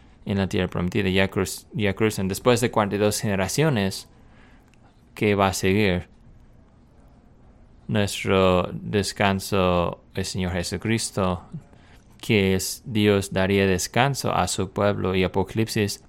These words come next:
después de cuarenta y dos meses de la iglesia estando en el desierto sufriendo, ¿qué va a suceder? Cristo vendrá de nuevo. Ahora,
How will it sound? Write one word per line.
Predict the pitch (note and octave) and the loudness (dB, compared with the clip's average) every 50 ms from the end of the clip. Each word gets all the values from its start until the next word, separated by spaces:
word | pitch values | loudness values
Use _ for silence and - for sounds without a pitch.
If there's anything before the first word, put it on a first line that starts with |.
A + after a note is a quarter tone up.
| - | -6
después | - G2+ G2 - - - G2+ G2+ G2+ G2 - | -4 -4 -4 -4 -2 0 0 0 0 0 -2
de | G2+ F#2 | -4 -2
cuarenta | - G#2 F#2+ F#2 F2+ G2 | -2 0 0 0 0 0
y | F#2+ | 0
dos | F#2 F2+ F2+ | 0 0 0
meses | G2+ A2+ C#3 C#3 A#2 - - G2 F#2 F#2 F#2 - - - - - - - _ _ - - _ _ - - - | 0 2 2 2 0 -2 -2 0 0 0 -2 -4 -10 -20 -20 -20 -20 -20 _ _ -20 -20 _ _ -20 -14 -6
de | - G2+ G2 F#2+ | -2 0 2 2
la | F#2+ F#2+ | 2 2
iglesia | F#2 F#2+ G2+ G2+ F#2 G#2+ | 4 4 4 4 4 2
estando | F#2+ - - G2+ G2 F#2+ G#2 G2+ | -2 0 2 2 2 4 2 2
en | F#2+ G2 | 2 2
el | G2 F#2+ F#2+ | 2 2 2
desierto | F#2+ - - A#2 A#2 A#2 - A2 G2 F#2 | 0 0 0 0 0 0 0 -2 -2 -2
sufriendo, | - - - F#2 F2 - - A2 A#2+ D3 D#3+ C#3+ A2+ G2 F2+ F2 E2+ F2 F2 - - - - - - - - _ _ _ | -2 -4 -6 -6 -6 -6 -2 0 2 2 2 2 0 0 2 2 2 0 -2 -4 -10 -20 -20 -20 -20 -20 -20 _ _ _
¿qué | - - A2+ G2+ | -4 0 0 2
va | F#2+ F#2+ | 2 2
a | F#2 | 0
suceder? | - G2+ - - G2+ F#2+ F#2+ F#2+ F#2+ F#2+ F#2+ F#2+ - - - - - - - - | 0 -2 -2 0 0 2 4 4 4 2 2 0 -6 -14 -20 -20 -20 -20 -20 -12
Cristo | - - G2+ F#2+ - - - G2 F#2+ F#2 - | -4 -2 -2 -2 -2 -2 0 0 0 0 0
vendrá | - F#2 F2+ F2+ F2+ F#2 F2+ F2+ F#2 G2+ | -2 -2 -2 0 0 2 2 2 0 0
de | G2+ G2+ F2+ E2+ | -2 -4 -4 -4
nuevo. | E2+ F#2 G#2 A2 G#2 F#2 F2+ F2+ F2 - - - - - _ - - | -2 0 0 0 0 0 0 -2 -2 -4 -10 -20 -20 -20 _ -6 2
Ahora, | G#2+ A2 A2 G#2 G2+ G2 F#2+ | 4 6 6 6 6 4 2